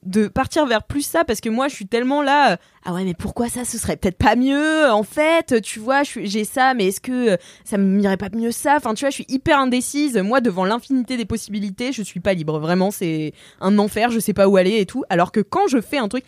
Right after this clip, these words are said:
c'est pour ça que j'ai décidé d'être végétarienne à cinquante pour cent. C'est vraiment pour pas <laughs> avoir le choix au resto et, euh, et vraiment, euh, ne pas, 'fin,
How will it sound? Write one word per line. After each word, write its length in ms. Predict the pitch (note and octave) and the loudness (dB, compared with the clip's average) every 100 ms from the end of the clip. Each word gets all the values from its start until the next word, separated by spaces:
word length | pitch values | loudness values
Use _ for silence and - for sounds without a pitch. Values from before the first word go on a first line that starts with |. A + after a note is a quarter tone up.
| _ | _
c'est 60 | - | -12
pour 100 | A3 | -4
ça 100 | C4+ | -2
que 60 | |
j'ai 80 | A#3 | 0
décidé 300 | G3+ G3+ G3+ | -2 -4 -2
d'être 120 | F#3 | -2
végétarienne 540 | F3 F3+ F#3+ F3+ G3 A3 | -2 -2 -2 -2 -2 -4
à 80 | |
cinquante 300 | E3+ F3 F3 | -6 -4 -4
pour 100 | E3+ | -6
cent. 140 | E3 A#2+ - - | -10 -14 -16 -20
C'est 140 | - G3 | -10 -4
vraiment 260 | F#3 G#3 | -2 2
pour 160 | C4+ D#4+ | 4 4
pas 260 | D4+ D4 D4+ | 6 6 6
<laughs> 60 | |
avoir 300 | A#3 A#3 A#3 | 4 6 6
le 100 | A#3+ | 4
choix 420 | C4 - D4 C4+ | 2 2 4 4
au 40 | A#3 | 4
resto 400 | G#3+ A#3+ C4+ D#4 - F#4+ - | 0 0 -2 -4 -6 -18 -10
et, 220 | G#3 G#3 | -6 -2
euh, 420 | G3 G3 G3 G3 A3 | 0 0 2 2 0
et 140 | A3 | -2
vraiment, 480 | F#3+ G#3 A#3 D4+ C4 | -2 -2 0 0 0
euh, 20 | |
ne 140 | G3 | 0
pas, 280 | F#3 - A#3 - | -2 0 -2 -2
'fin, 320 | A#3+ F3+ | -2 -2